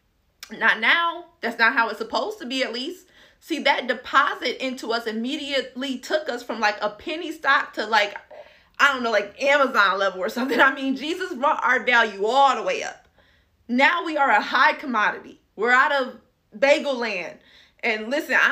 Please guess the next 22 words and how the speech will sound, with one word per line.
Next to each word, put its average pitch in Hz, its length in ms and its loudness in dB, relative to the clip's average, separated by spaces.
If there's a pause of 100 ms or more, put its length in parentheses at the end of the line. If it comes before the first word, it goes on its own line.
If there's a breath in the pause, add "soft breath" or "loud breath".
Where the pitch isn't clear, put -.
don't 320 160 -6
know 302 180 4
a, 247 320 0
a 240 100 0
lot 226 360 0
about 285 380 0
stock - 520 0
language 294 440 -2
and 262 120 -6
stuff 277 240 0
like 262 180 0
that, 254 180 -4
but 240 60 -2
I - 20 -2
know 254 120 0
you 262 140 -2
don't 262 80 -4
wanna 254 140 -4
be 240 80 -6
in 233 80 -6
bagel 220 220 -2
land, 123 280 -12